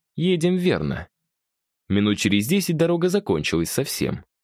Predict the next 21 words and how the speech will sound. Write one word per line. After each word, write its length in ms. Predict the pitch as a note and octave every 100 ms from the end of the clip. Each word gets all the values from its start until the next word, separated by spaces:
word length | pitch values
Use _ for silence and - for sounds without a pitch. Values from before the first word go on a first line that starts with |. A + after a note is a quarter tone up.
| _ _ _
Перед 200 | F3+ G#3+
нами 240 | G#3 G3
был 200 | E3+ D3+
густой, 460 | A2 F#2+ - E2+ G#2
непролазный 640 | G2+ - D2+ D2+ G2 G2
для 160 | E2 F2
машины 440 | D#2 D#2 F#2 A#2
лес. 400 | D#3+ F#2+ B1+ - - _ _ _ _ _ _
Определились 680 | F#2 F2+ A2 D#3 A#3 A#3+ G3+
быстро. 560 | F#2+ E2 - D2 C2+ - -
Шура 320 | - G#3+ A#3
оставался 560 | G#3+ G3 E3 F3 F3
с 80 | F3
Клер 300 | - F2+ G2+
внутри 360 | A2+ A#2 - D#2
Б 140 | D2
Р 140 | D#2 D2+
Д 240 | F#2 G#2+
М. 220 | C#2 A1 - _ _ _ -
Рации 380 | F#3+ G3 G3
готовы. 640 | F#3 G3 D#3 D2 C#2 B1+